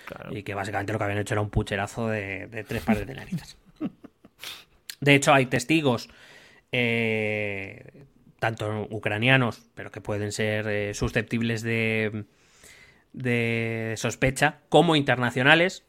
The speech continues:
Speaker 2: que, hombre, que por poder también, pero ya es, cu-, cuesta más creerlo, de que efectivamente se produjeron, eh, vamos a decir suavemente, irregularidades en la votación, especialmente en el este ucraniano.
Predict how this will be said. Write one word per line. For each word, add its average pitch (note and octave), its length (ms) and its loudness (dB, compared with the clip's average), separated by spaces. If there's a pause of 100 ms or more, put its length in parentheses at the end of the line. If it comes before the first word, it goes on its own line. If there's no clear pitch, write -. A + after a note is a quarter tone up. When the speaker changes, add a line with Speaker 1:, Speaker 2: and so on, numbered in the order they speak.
(200)
Speaker 2:
que, B2+ 100 0
hombre, C3 200 4
que G#2+ 100 -4
por G#2 140 -4
poder A2 260 -4
también, B2+ 380 4
pero G#2+ 260 -4
ya G#2+ 200 -4
es, A2 120 -10
cu-, A2 320 -8 (220)
cuesta A#2 240 -2
más A2+ 120 0
creerlo, A#2+ 460 2 (300)
de A2+ 120 2
que - 60 -4
efectivamente A#2+ 640 2
se A2 80 -2
produjeron, A2 760 -2 (220)
eh, G#2+ 680 -12 (480)
vamos D#3+ 340 4
a C#3+ 240 8
decir C#3 260 4
suavemente, C3+ 480 6
irregularidades C3 1000 4
en A2+ 120 -2
la A#2 60 2
votación, A#2+ 400 -2
especialmente A#2 500 -2
en A2 60 -2
el G#2+ 100 -2
este G#2+ 160 -4
ucraniano. G2+ 420 -10